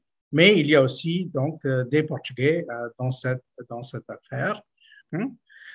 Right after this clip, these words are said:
Mais alors, euh, ça, ça se tourne finalement très vite en, en, en vinaigre.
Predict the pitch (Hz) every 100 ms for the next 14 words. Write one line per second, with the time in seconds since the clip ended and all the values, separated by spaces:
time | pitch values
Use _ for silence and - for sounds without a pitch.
0 | - - - 233 277 330 359 330 240 208
1 | 208 196 185 175 165 151 - - - 160
2 | - - 147 139 - 135 - 135 143 135
3 | 123 117 - 151 170 170 - 131 135 139
4 | _ 135 131 - 139 139 127 123 120 113